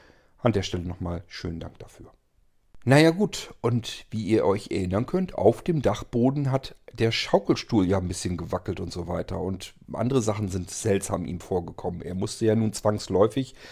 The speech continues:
dort einige Nächte verbringen auf dem Dachboden. Er war ja nun eingesperrt in diesem großen Käfig. Und, äh, ja, der Schaukelstuhl war so ein bisschen am Wackeln. Kann ich euch ganz genau erzählen, wie der Schaukelstuhl aussah? Denn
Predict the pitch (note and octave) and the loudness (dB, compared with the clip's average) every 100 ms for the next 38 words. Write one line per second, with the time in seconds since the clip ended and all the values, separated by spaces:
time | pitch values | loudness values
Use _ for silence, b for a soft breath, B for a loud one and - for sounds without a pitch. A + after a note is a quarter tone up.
0 | B B G#2+ A2 - b b b b _ | B B 4 4 0 b b b b _
1 | - A2 G#2 G2 G2 A2+ - - G#2+ E2+ | 6 6 6 4 4 2 0 -2 -2 0
2 | F#2 E3+ F#3+ G2 - F#2 F2+ - F2+ F2 | 2 2 2 0 0 -2 -2 -6 -6 -4
3 | F2+ F2+ G2+ G2 G2+ F#2+ _ _ _ A#2+ | -4 0 0 2 0 -4 _ _ _ 0
4 | E3 D3+ - - G2 F#2+ F#2 F#2 F#2 F2+ | 2 0 -4 -4 -4 -2 -8 -8 -4 -4
5 | - b b b - F#2+ A2 G#2 E2+ C#3 | -4 b b b -8 0 0 0 -2 0
6 | F3 F2+ - - B B B B B _ | 0 -2 -4 -6 B B B B B _
7 | F#2+ G2 G#2 - G#2 G2 G2 G2 - F2+ | -4 -4 -6 -4 0 2 0 0 -4 -4
8 | - F2+ - - B2 - A2+ G#2+ G#2 G2+ | -8 -8 -4 -4 -4 -4 -2 0 -2 -4
9 | - G#2 F#2+ G2+ - G2 - G#2+ G#2+ - | -4 -4 -2 -2 0 0 0 -2 -2 -6
10 | A2+ A2 B2 F3 - D#3 C3+ B2+ - B2 | -8 0 0 0 -2 0 2 2 0 0
11 | A#2+ G2 - A#2 - B2+ - B2 A#2+ A#2 | 0 -2 0 -2 -2 -10 -4 -2 -2 -2
12 | B2 G#2+ G2+ A2+ | -2 -2 2 0